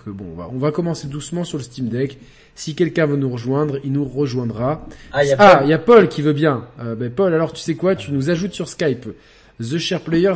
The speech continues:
Speaker 1: tout attaché, tu m'ajoutes, tu m'envoies un message. Voilà, on en a, on en a un.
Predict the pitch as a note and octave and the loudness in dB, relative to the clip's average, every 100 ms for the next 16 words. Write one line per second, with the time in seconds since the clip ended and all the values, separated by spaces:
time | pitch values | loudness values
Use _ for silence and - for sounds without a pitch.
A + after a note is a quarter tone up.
0 | - E3+ C3+ D3 D#3 F3 F#3+ D3 - D3 | -2 -6 -4 -4 -4 -4 -4 -6 -10 -2
1 | D3+ D3 - - C#3+ D#3 D#3+ F#3 E3 C#3+ | 0 0 -6 -8 -4 -2 2 0 0 -2
2 | C3+ G2+ A2+ D#3+ G#2+ B2 D3 D#3 D#3+ F3 | -4 -4 -4 -2 -2 -4 -4 -2 -2 2
3 | F3+ C3+ | 2 0